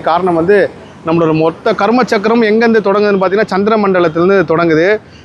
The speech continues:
அதனால தான் திருச்செந்தூர் பௌர்ணமி அன்னைக்கு கடல்ல படுத்து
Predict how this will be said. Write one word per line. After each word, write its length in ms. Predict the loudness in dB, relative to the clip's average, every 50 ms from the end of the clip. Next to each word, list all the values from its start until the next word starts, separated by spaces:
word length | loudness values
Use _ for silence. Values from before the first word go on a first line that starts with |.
| -6 -4 -2
அதனால 220 | 0 0 0 0 0
தான் 100 | 0 0 -2
திருச்செந்தூர் 420 | -2 0 0 0 2 2 0 0 0 0
பௌர்ணமி 340 | 0 0 0 0 0 0 0 0
அன்னைக்கு 240 | 0 0 -2 -2 -2 -2
கடல்ல 260 | 0 0 0 0 0 0 0
படுத்து 300 | -2 -2 0 0 0